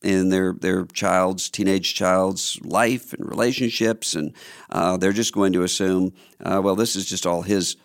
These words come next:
fault," or, "This is just all her fault." To those parents, I would wanna say, you need to, to look and to say, "Where, where have we left our child potentially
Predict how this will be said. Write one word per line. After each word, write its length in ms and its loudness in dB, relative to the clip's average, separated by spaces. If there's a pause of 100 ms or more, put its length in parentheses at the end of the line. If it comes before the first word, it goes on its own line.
fault," 460 -2
or, 160 -12
"This 180 -8
is 120 -6
just 120 -6
all 240 0 (200)
her 260 0
fault." 400 0 (320)
To 120 6
those 200 6
parents, 260 2
I 80 4
would 120 2
wanna 180 4
say, 340 2
you 140 2
need 140 2
to, 240 2
to 120 0
look 300 0
and 160 4
to 80 0
say, 480 0 (260)
"Where, 720 2
where 300 2
have 280 -2
we 500 2 (100)
left 500 -4
our 220 2
child 540 -2
potentially 720 -4